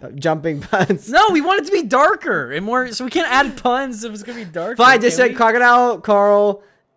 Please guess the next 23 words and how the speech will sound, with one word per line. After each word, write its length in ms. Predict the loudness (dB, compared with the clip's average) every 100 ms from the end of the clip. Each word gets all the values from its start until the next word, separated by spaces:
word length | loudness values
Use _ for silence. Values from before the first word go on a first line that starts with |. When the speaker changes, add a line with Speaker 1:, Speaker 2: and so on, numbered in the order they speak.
| _
Speaker 1:
eats, 640 | -10 -8 -8 -10 -12 -14 _ _ _ _ _ -4
uh, 400 | -2 0 -2 -8
Benny. 680 | -14 -16 -4 -4 -2 -4 -6 -2
That 260 | 0 2
is 180 | 0 -2
dark. 260 | 0 0 0
Benny, 380 | -2 -2 -4
the, 280 | -4 -8 -10 -10 -6
Benny's 360 | -4 -4 -6
dad. 560 | -4 -2 0 -2 -4 -8 _ _ _ _ _ _ _ _ -6
Um, 380 | -2 0 0 2
Speaker 2:
Yeah. 260 | 0 -2 -8 _ _ _ _ _ _ _ _ -6
Speaker 1:
uh, 140 | -6 -4
write 240 | -2 0 0
it 100 | 0
in 80 | -2
a 80 |
dark 300 | -2 -2 -4
style, 480 | -6 -6 -2 -2 -2
but 180 | -4 -6
<laughs> 20 |
include 580 | -6 -4 0 0 0 -6
puns. 840 | -12 -8 -6 -4 -6 -8 -14 -20